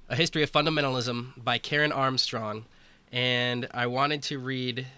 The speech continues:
a little chunk out of it. And it's got some really big words, so hang in there with me.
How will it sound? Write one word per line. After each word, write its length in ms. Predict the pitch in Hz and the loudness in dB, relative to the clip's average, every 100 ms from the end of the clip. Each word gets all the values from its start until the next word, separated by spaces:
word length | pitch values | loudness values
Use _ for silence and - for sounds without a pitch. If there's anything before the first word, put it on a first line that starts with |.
| - - - | -20 -16 -6
a 320 | 117 113 117 | -2 -2 -4
little 680 | 123 131 151 151 143 135 - - - _ _ | -6 -4 -2 0 -2 -4 -8 -20 -20 _ _
chunk 420 | - - 165 135 - - - | 0 2 4 2 -6 -12 -2
out 140 | 117 | 0
of 100 | 117 | 2
it. 180 | 117 - - | 2 0 -6
And 120 | 120 | -4
it's 100 | 117 | 0
got 160 | 165 160 | 2 2
some 200 | 151 147 | 2 4
really 200 | 180 185 | 6 6
big 200 | 165 147 | 4 4
words, 340 | 147 139 131 | 6 6 4
so 100 | - | 2
hang 240 | 131 190 180 | 2 4 4
in 120 | 160 | 4
there 120 | 147 | 4
with 180 | 139 135 | 4 2
me. 220 | 131 123 | 2 0